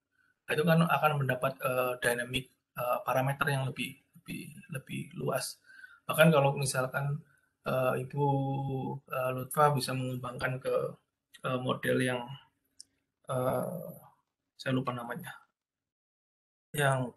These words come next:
kemudian, eee, dalam kerangka, eee, matriks kemudian kita, apa, kita slice begitu. Saya lupa namanya, regresi yang kemudian kita pa-, oh, partition, eee, regression analysis, yang kemudian kita bagi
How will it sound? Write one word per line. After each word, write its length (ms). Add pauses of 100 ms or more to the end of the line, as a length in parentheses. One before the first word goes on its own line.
kemudian, 720
eee, 320
dalam 380
kerangka, 580 (580)
eee, 140
matriks 400
kemudian 560
kita, 320 (400)
apa, 400 (140)
kita 220
slice 540
begitu. 380 (640)
Saya 180
lupa 180
namanya, 320 (120)
regresi 560
yang 200
kemudian 440
kita 460
pa-, 220
oh, 120
partition, 600
eee, 340
regression 420
analysis, 600 (600)
yang 160
kemudian 360
kita 220
bagi 520